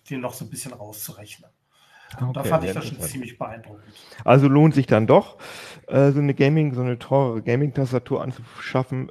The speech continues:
Speaker 2: Äh, vielen Dank. Also ihr könnt das
Speaker 1: Nur,
Speaker 2: alles
Speaker 1: äh, vielleicht als letzten Tipp.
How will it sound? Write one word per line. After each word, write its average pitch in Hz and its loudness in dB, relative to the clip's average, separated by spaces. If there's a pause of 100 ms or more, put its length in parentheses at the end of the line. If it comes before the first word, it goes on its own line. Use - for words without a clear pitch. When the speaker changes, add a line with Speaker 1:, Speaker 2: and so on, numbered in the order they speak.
(140)
Speaker 2:
Äh, 113 -6
vielen 131 -2
Dank. 170 2
Also 135 4
ihr 139 4
könnt 180 4
das 147 2
Speaker 1:
Nur, 165 6
Speaker 2:
alles 185 4
Speaker 1:
äh, 170 4
vielleicht 180 4
als 160 -6
letzten 180 -2
Tipp. - -4